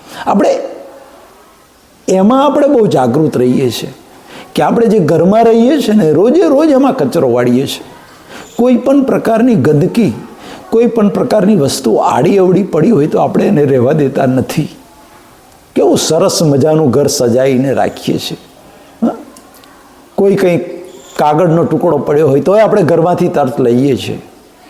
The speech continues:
એ આપણને પસંદ નથી. આપણું ઘર ચોખ્ખું રાખીએ છીએ. પણ આ પંચમહાભૂતોનું ઘર જે ભાડે કુદરતે આપ્યું છે, એ ઘરને પણ એટલું જ ચોખ્ખું રાખવાનું છે.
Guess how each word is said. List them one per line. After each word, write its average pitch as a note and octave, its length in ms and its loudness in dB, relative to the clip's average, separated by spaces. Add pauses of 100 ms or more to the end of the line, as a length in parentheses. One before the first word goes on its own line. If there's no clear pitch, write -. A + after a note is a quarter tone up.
(260)
એ B3+ 100 2
આપણને D4 360 0
પસંદ F4 420 0
નથી. E4 420 0 (1500)
આપણું E3 300 0
ઘર A3 200 2
ચોખ્ખું D#4+ 440 0
રાખીએ C3+ 400 -2
છીએ. - 240 -12 (880)
પણ B2+ 140 0
આ B2 40 2
પંચમહાભૂતોનું D#3 1120 0
ઘર C3+ 280 -2 (680)
જે A#2 120 0
ભાડે B2 400 0
કુદરતે D3 520 0
આપ્યું A#2 360 -4
છે, - 200 -12 (760)
એ C#3 80 0
ઘરને D#3 500 2
પણ G#3+ 200 0
એટલું F#3 680 0
જ G3+ 180 0
ચોખ્ખું F3 460 0
રાખવાનું C3+ 520 -2
છે. D3 200 -12